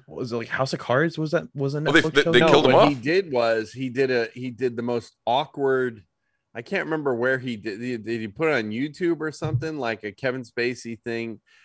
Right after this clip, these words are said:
Speaker 3: where he was, you know, talking about how he was gonna come back, but he was doing it in the character from House of Cards.
Speaker 2: Oh, yeah. That was, that was
Speaker 3: It was
Speaker 2: creepy.
Speaker 3: so fucking awkward. Everybody was like, "Dude, no, no, this is not the way.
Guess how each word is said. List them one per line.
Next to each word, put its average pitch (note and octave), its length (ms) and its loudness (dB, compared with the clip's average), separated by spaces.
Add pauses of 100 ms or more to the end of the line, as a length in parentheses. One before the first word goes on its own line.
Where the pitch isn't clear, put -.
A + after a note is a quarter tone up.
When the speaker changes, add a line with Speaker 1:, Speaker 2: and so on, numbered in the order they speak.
(140)
Speaker 3:
where B2+ 260 4
he B2+ 240 -2
was, A#2 400 -6
you A#2+ 140 -8
know, A2+ 180 -4
talking A#2+ 300 -4
about G2+ 260 -2
how G#2+ 120 -6
he G#2+ 220 -10
was G#2+ 160 -8
gonna G2+ 220 -8
come G#2 260 -10
back, G2 400 -4 (580)
but C3+ 80 2
he C3 80 0
was A#2+ 120 -6
doing B2 340 -2
it A#2+ 180 -6
in A#2 180 -6
the G#2 80 -8
character G2 1040 -6 (100)
from F#2 220 -8
House F2 320 -10
of - 100 -20
Cards. D2 540 -10
Speaker 2:
Oh, F#2+ 160 -4
yeah. G2 400 -4 (600)
That G#2 120 -2
was, A2 160 0
that G2 120 4
was G#2 140 0
Speaker 3:
It C3+ 60 -2
was C3 180 2
Speaker 2:
creepy. E2 140 -6
Speaker 3:
so D#3 380 -2
fucking C3 640 -6 (100)
awkward. B2+ 360 -4
Everybody C3+ 340 -2
was G#2+ 100 -4
like, G2 220 -4 (100)
"Dude, C#3+ 300 -4
no, C3+ 640 -6 (220)
no, A2+ 520 -6
this A2 240 -8
is D3+ 160 -10
not D3+ 300 -8
the B2+ 100 -4
way. A#2+ 560 -4